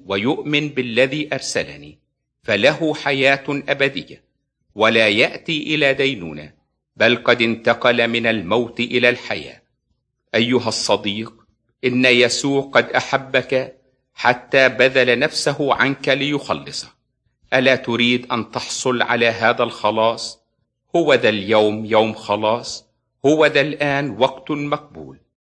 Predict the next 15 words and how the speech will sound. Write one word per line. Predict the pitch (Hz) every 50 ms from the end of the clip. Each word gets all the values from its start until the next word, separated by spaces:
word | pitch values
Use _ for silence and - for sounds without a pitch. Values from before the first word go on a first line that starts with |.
| _ _ _ _ _ - 107
آمن | 117 117 120 123 120 123 127 131
بالرب | 127 127 123 123 - - - 110 117 117 - -
يسوع | 113 113 110 - - 135 127 - 123
المسيح | 131 127 123 123 120 - - - 135 131 120 - -
فتخلص، | - 110 - - 139 - - - 135 143 139 - - - _ _ _ _ _ _ _ _ _ -
لأن | 98 104 - 135 120 120 120 127
له | 123 117 131 147 143 -
يشهد | 147 143 135 120 117 143 139 - - - 147 143 135 -
جميع | - 117 113 117 139 156 160 - 143
الأنبياء | 156 151 151 151 156 147 151 160 151 123 92 76 - _ _ _ _ _ _ _ _ _ _ - -
أن | 113 113 110 104
كل | 98 - - 156 160 170 170 165
من | 151 147 135 117 104 101
يؤمن | 110 131 160 - - 151 151 143 160 139
به | 110 92 - - - - -